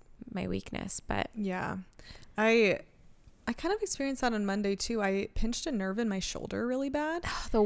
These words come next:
Speaker 1: worst.
Speaker 2: And I've never had that happen. And it was weird 'cause it wasn't even when I was working out. And the whole day I was just, like, having to baby it. And then I would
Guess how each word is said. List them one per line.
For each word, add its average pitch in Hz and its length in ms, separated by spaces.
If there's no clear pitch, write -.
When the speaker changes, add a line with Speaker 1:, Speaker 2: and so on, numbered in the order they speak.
Speaker 1:
worst. 185 580
Speaker 2:
And 254 160
I've 233 220
never 226 280
had 285 180
that 226 200
happen. 196 540
And 202 240
it 208 80
was 214 160
weird 208 240
'cause 254 140
it 214 100
wasn't 196 240
even 196 180
when 190 120
I 190 60
was 196 160
working - 340
out. 233 320
And 247 180
the 226 80
whole 254 200
day 254 180
I 240 60
was 214 120
just, 208 160
like, 196 140
having 214 260
to 185 40
baby 190 420
it. 175 180
And 196 120
then 190 80
I 185 100
would 180 200